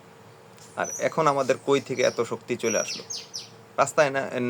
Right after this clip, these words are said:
নেমে একটা সঠিক কথা, একটা অপরাধের প-, উম, বিপক্ষে কথা বলার মতো সেই যোগ্যতাই তো ছিল না। হুম? কথা বললেই গুম, খুন, অ্যারেস্ট,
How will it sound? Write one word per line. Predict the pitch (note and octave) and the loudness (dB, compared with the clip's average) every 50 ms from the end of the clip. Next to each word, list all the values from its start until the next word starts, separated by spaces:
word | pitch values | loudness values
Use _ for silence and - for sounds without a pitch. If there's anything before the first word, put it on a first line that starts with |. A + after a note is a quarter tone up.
| B2 A#2+ A#2+ A#2 A#2 | 0 -2 -2 0 0
নেমে | A#2+ B2 B2+ B2+ B2 | 2 2 2 2 0
একটা | A#2+ - B2 | 0 0 -2
সঠিক | A#2 - C3+ B2+ - C#3+ - - | 0 2 0 0 0 -2 -4 -2
কথা, | - A#2+ - - A#2+ A#2 G#2+ - - - - - - | -2 0 2 4 4 2 2 0 -10 -20 -20 -18 -16
একটা | - - - C3 A#2+ A2 - - - - - - - - - - - - - - - - - - | -6 0 2 2 2 2 0 -8 -20 -20 -18 -18 -20 -20 -20 -20 -20 -20 -20 -20 -20 -12 -6 -2
অপরাধের | C3+ C#3 - D3+ C#3+ C#3 B2+ C3+ C3 A#2+ A2+ A#2 - - - - - - - - - - - - - | 0 4 8 10 10 10 10 8 6 6 4 0 -10 -12 -20 -20 -20 -20 -20 -20 -20 -20 -20 -8 -6
প-, | C3 B2+ B2+ - - | -6 -6 -6 -6 -10
উম, | - - - - B2 B2 A#2+ A#2 A#2+ A#2+ A#2 A2 | -12 -10 -10 -10 -8 -6 -4 -2 0 2 2 2
বিপক্ষে | A2+ C#3+ C3+ D3 D3 - - - A#2+ - | 0 2 2 2 2 2 2 -4 -2 -2
কথা | B2 - - A#2+ | -2 -2 -2 0
বলার | A#2 B2 B2 A#2+ | 2 4 4 4
মতো | A#2 A#2 A2 - G#2+ G#2 | 4 2 -2 -2 -2 -4
সেই | - - G#2+ G#2+ | -2 -4 -2 0
যোগ্যতাই | A2 C3 A#2+ B2+ C#3 C3 B2+ A#2 | 0 0 2 2 2 2 2 0
তো | - A2 | -2 -4
ছিল | - - A2 F#2 D2+ | -6 -6 -6 -6 -6
না। | B1+ - - - - - - - - - - - - - - - - | -8 -10 -12 -18 -20 -20 -20 -20 -20 -20 -20 -20 -20 -20 -20 -12 -8
হুম? | A2 A#2 C#3 D3+ - - - - - - - - - - - - - - - - - - - - - - - - - - - - - - - - - - - - - - - - - - - - - - - - - - - - - - - - - - | -6 -6 -6 -8 -12 -18 -20 -20 -20 -20 -20 -20 -20 -20 -20 -20 -20 -20 -20 -20 -20 -20 -20 -20 -20 -20 -20 -20 -20 -20 -20 -20 -20 -20 -20 -20 -20 -20 -20 -20 -20 -20 -20 -20 -20 -20 -20 -20 -20 -20 -20 -20 -20 -20 -20 -20 -20 -20 -20 -20 -4 0
কথা | - C#3 - F#3 C#3+ | 2 2 4 4 4
বললেই | C3+ C#3 C3+ B2+ B2 A#2+ | 6 6 6 6 4 4
গুম, | G#2+ F#2 B2 B2 A#2+ A#2 | 4 2 0 0 0 -2
খুন, | - - A#2 A#2 A2 G2+ | -2 0 0 0 0 0
অ্যারেস্ট, | - A2 A2+ G#2+ G#2 G#2 - - - - | 0 2 2 2 2 2 -2 -6 -10 -14